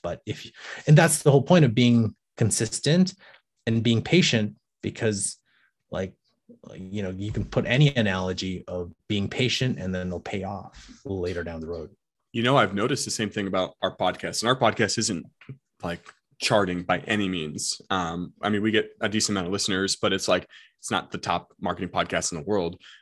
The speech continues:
Speaker 2: But what's inter-, interesting is the same exact trend seems to happen where, with a podcast, just audio form, right? And you'll notice you'll start to hit, like, a plateau of listeners after you, you start, and it's tough to get that audience growing.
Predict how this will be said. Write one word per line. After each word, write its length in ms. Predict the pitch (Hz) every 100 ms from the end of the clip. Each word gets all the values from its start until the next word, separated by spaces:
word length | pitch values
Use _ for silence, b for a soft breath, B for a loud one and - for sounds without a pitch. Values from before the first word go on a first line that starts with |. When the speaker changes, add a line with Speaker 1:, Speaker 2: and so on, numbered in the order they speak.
| _
Speaker 2:
But 140 | 95
what's 160 | 92 -
inter-, 340 | 185 139 127 104 -
interesting 540 | 135 180 123 104 95
is 200 | 104 -
the 160 | 107 110
same 280 | - 123
exact 360 | 123 107 98 -
trend 460 | - 143 135 101 98 -
seems 300 | - 113 107
to 80 | 98
happen 520 | 101 98 104 95 95 B B B
where, 500 | 113 107 104 101 - _ _ _
with 160 | 117 101
a 40 |
podcast, 640 | - 107 95 98 73 - - _ _ - 104
just 180 | 98 113
audio 280 | - 107 98
form, 280 | - 87 87
right? 200 | 95 104 B B B -
And 400 | 117 117 107 104 -
you'll 160 | 131
notice 640 | 110 110 143 131 110 - -
you'll 160 | 110 113
start 340 | - 147 151
to 300 | - 139 120 - _ -
hit, 240 | - 147
like, 160 | 123 107
a 40 |
plateau 640 | - - 113 107 107 104 104
of 100 | 92
listeners 560 | 98 - 98 92 95
after 260 | 101 98 107
you, 280 | 95 98 -
you 100 | 120
start, 400 | - - 92 85
and 60 |
it's 140 | 98 -
tough 200 | 98 -
to 100 | 98
get 200 | 101 -
that 260 | 98 92 -
audience 440 | 98 98 101 95
growing. 460 | - 101 104 101 95